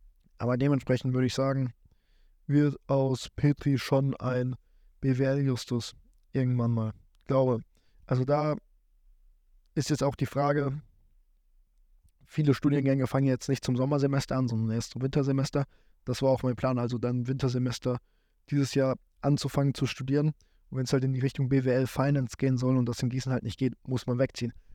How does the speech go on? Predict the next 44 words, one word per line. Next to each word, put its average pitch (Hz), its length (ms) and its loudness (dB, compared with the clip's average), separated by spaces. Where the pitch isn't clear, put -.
Das 123 140 -2
ist - 40 -4
halt 123 140 0
die 131 80 -2
nächste 135 320 0
Frage 127 340 0
so. 131 200 -4
Ich 165 220 2
wollte 156 260 6
schon 143 320 0
immer 175 400 4
also 117 340 -2
seitdem 139 420 0
ich 131 160 0
mich 131 200 -2
damit 127 220 -2
beschäftigt - 400 -2
habe, 123 100 -2
was 123 160 -2
ich 123 60 -4
machen 143 280 0
will, 120 120 -2
was 113 120 -2
eigentlich 113 220 -4
auch 123 140 -2
interessant 123 340 -2
ist, 120 80 -4
ich - 100 -14
wollte 117 140 0
früher 131 240 -2
unbedingt 131 400 -2
Rechtsmediziner 127 800 -4
werden, 123 320 -2
aber 127 320 2
was 120 160 -2
auch 127 140 0
eigentlich 131 240 -2
von 131 120 -2
den 123 100 0
Noten 135 260 -4
her 123 160 2
jetzt 120 240 -2
gehen 151 200 4
würde, 123 200 0